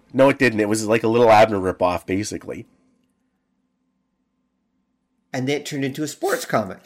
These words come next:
Speaker 1: Yeah, 'cause, 'cause it was the Golden Age, and
Speaker 2: Okay.
Speaker 1: nobody cared about continuity. And we had a few. One that everybody would
Speaker 2: Right.
Speaker 1: probably know was, uh, Joe Palooka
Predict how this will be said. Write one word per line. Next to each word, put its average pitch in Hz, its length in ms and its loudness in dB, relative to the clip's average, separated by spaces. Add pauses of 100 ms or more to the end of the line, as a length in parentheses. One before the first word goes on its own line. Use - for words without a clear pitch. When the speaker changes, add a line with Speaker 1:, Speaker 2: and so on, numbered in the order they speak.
(120)
Speaker 1:
Yeah, - 260 4 (120)
'cause, 160 220 0
'cause 160 300 -2
it 156 100 0
was 147 160 -4
the 147 80 -4
Golden 156 360 2
Age, 120 260 0
and 120 180 -4
Speaker 2:
Okay. 113 120 -12
Speaker 1:
nobody 127 300 0
cared 139 220 -2
about 120 160 -4
continuity. 110 640 -6 (1080)
And 196 140 4
we 285 100 4
had 349 160 2
a 294 60 0
few. 226 180 -2
One 226 180 4
that 285 120 4
everybody 220 460 0
would 180 180 -2
Speaker 2:
Right. 160 180 -2
Speaker 1:
probably 160 240 -2
know 147 200 2
was, 127 200 -2
uh, - 160 -8
Joe 127 200 2
Palooka 120 640 -2